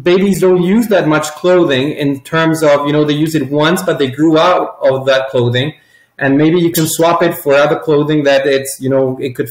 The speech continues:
fit the baby. Uh, so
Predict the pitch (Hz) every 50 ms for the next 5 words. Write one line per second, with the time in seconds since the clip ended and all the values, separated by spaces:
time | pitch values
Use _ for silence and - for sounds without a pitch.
0 | - - 151 147 147 147 143 185 208 196 135 123 113 107 - - _ _ _ _
1 | _ _ _ _ _ _ - - 135 131 131 127 127 127 123 120 - - - -
2 | 156 147 143 143 143 143 - - -